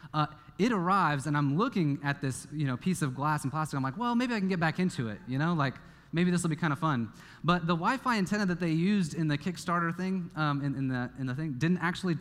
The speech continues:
speak well with the Wi-Fi system that we had available at the time. And so I couldn't get it to work. And so I'm sitting here three years later, however much we spent on it, after waiting all of this time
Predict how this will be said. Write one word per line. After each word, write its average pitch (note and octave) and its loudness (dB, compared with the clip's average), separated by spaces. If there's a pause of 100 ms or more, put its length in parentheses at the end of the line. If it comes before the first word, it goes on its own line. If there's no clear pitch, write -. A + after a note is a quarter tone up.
speak F3 -2
well F#3 0
with D#3 -4
the C#3+ -2
Wi-Fi C#3 -2
system E3+ -4
that C3 -4
we C#3 -2
had D#3 0
available C#3 -2
at F3+ -10
the F3+ -6
time. F#3 -4 (600)
And D3+ 0
so E3+ 0 (360)
I E3 2
couldn't G3 0
get D#3 2
it F3+ -4
to - -6
work. C#3 -2 (1800)
And E3 2
so G3+ 4
I'm F#3 4
sitting A#3 2
here F3 6
three F#3+ 2
years F#3+ 4
later, D3 2
however F3 2
much E3 0
we D3 0
spent D3+ -2
on A#2+ 0
it, C3+ -2
after C3 -2
waiting E3 2
all D3+ 0
of D#3 -2
this D3 -2
time C#3+ 2